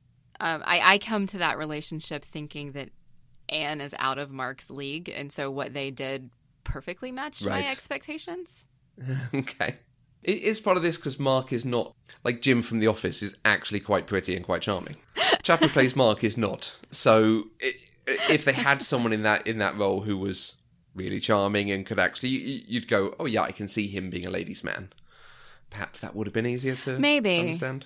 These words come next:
Speaker 1: Maybe. Uh, I mean, 'cause it,
Speaker 2: Mm.
Speaker 1: it's not just in physical appearance, though. It's in, in the deli-, the delivery, like you said.
Speaker 2: Mm.
Speaker 1: It's in how he carries himself.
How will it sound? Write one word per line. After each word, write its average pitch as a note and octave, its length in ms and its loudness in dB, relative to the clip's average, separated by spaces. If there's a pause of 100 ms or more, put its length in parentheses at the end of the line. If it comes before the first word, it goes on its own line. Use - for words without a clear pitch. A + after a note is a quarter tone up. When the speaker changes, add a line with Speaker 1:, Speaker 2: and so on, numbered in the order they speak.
Speaker 1:
Maybe. F3 640 -8
Uh, E3+ 160 -8
I A3 100 0
mean, C#4 200 2
'cause C4+ 160 -6
it, A#3+ 100 -12
Speaker 2:
Mm. G2+ 240 -10 (160)
Speaker 1:
it's A#3 220 -4
not C#4 220 -2
just G3 280 -4
in E3 140 -6
physical D3+ 400 -10
appearance, D#3 460 -8
though. C#3 140 -6
It's C#3 140 -10
in, E3+ 120 -10 (160)
in D#3+ 380 -8
the E3 100 -6
deli-, D3+ 360 -6 (120)
the E3+ 80 -2
delivery, E3+ 480 -4
like C#3 180 -8
you D3+ 60 -12
said. D3 340 -2
Speaker 2:
Mm. - 20 -8
Speaker 1:
It's D3 160 -10
in D#3+ 220 -6 (340)
how F#3 220 2
he F3+ 80 -8
carries G3 560 -8
himself. C3 680 -8